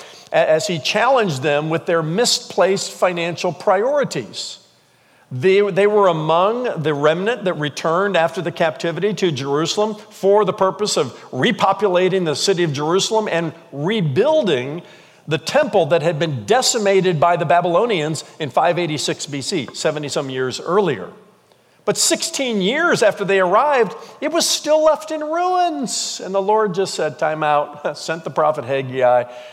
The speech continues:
and said, "Listen, if you don't get your financial priorities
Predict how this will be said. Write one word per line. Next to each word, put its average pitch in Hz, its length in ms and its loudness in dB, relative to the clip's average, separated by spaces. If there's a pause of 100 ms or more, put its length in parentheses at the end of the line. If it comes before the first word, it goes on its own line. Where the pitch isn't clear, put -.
(220)
and 131 100 -8
said, 135 180 0
"Listen, 123 320 -2
if 101 120 -8
you 190 100 -2
don't 254 140 2
get 208 160 0
your 190 80 2
financial 175 420 0
priorities 147 720 2